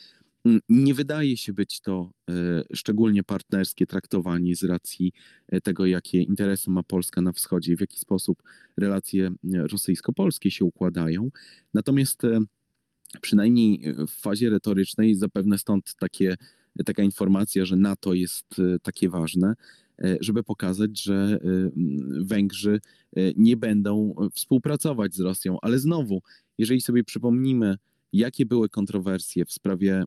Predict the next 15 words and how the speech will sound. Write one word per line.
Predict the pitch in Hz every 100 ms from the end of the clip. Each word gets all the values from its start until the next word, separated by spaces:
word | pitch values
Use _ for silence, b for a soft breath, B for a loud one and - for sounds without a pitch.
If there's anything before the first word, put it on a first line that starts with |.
| -
mm, | 95 92 92 -
dostaw | 98 113 - - 95 -
rosyjskich | - 98 - 104 - 98
pojazdów | - 98 98 98 95
opancerzonych | 101 101 95 98 98 98 92
do | 92
Serbii, | - 98 87 82 80 b b
przez | - 113 104
jakie | 131 143 -
państwo | 104 110 104 - 95
miały | 95 92 92
być | 87
dostarczone | - 92 - 90 - 95 90 82
pomimo | 95 95 92 80
embarga, | 92 85 80 80